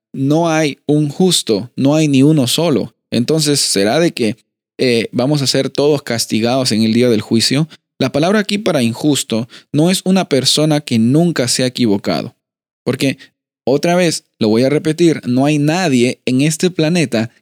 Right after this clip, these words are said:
que nunca se haya equivocado. <laughs> No hay nadie en este planeta que nunca haya tenido un error. Muchos de nosotros no hace falta mirar mucho hacia el pasado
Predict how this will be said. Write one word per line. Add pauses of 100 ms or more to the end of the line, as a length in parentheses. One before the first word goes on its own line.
que
nunca
se
haya
equivocado.
<laughs>
No
hay
nadie
en
este
planeta (560)
que
nunca
haya
tenido
un
error. (260)
Muchos
de
nosotros (260)
no
hace
falta
mirar
mucho
hacia
el
pasado